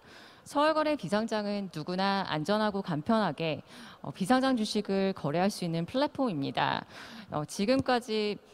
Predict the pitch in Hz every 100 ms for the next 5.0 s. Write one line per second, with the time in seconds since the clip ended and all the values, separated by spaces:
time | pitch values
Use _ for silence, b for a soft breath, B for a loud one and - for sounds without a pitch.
0 | - - - 151 - 175 180 185 - -
1 | 147 143 135 202 208 262 262 262 320 320
2 | 190 190 170 - 185 247 269 262 247 226
3 | 220 277 - 349 320 285 277 226 202 -
4 | 196 - 160 165 170 143 147 147 175 147